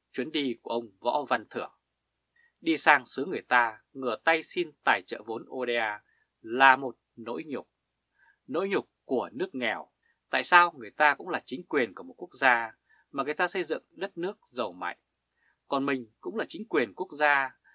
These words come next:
hơn nữa còn tự cho là chỉ có mình mới đủ tư cách lãnh đạo đất nước.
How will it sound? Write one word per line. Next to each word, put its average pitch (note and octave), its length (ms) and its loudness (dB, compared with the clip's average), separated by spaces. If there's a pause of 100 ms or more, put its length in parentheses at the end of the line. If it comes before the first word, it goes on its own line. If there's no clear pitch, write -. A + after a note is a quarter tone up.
(140)
hơn D3 220 -4
nữa D3+ 260 -6 (200)
còn C3+ 260 2
tự - 300 -6
cho F#3 160 4
là A2+ 180 -2 (140)
chỉ - 240 -8
có D3+ 80 -8
mình A#2+ 380 -6
mới F2+ 100 -12
đủ C3 240 -4
tư B2 120 -8
cách D#3 200 -4 (200)
lãnh C#3 340 -4
đạo A#2 280 -4
đất C#3 180 -10
nước. C#3+ 240 -8